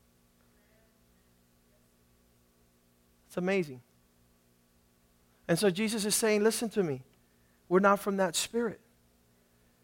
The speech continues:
And so as, as we, we venture out into these territories and these realm, Paul says,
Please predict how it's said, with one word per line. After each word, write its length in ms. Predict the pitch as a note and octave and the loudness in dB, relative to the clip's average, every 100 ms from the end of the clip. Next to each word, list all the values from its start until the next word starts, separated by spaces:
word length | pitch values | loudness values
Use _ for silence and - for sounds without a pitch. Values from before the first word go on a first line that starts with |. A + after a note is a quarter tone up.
| _ _ - | _ _ 4
And 160 | F3 | 4
so 380 | F3+ G#3 G3 F3 - _ _ _ | 6 6 6 4 -2 _ _ _
as, 220 | F#3+ F#3 | 10 10
as 260 | G3+ F#3+ F3+ | 6 4 4
we, 240 | G3+ F#3 - _ - - | 2 0 -4 _ -16 2
we 140 | F#3 | 4
venture 540 | D#3+ G3+ A#3+ A3 A3 | 6 8 6 6 2
out 400 | E3 G#3+ G#3+ G3 | 6 8 10 8
into 320 | F#3+ F3 - F3+ | 2 -2 0 0
these 400 | F3+ F3+ - F3+ - - | 2 0 -2 -6 -16 -16
territories 800 | - - A3 A3 A3 G#3+ G3 F3 | -4 6 8 8 6 4 4 4
and 120 | E3+ | 0
these 200 | E3+ D3+ | 0 -2
realm, 520 | F3 A3 A3+ D#3+ D#3+ F3 _ - _ _ _ | 4 6 8 6 2 -4 _ -20 _ _ _
Paul 280 | - A#3 B3 | 4 6 6
says, 640 | - A3+ F#3+ F3+ F#3+ - | 6 8 8 8 6 -4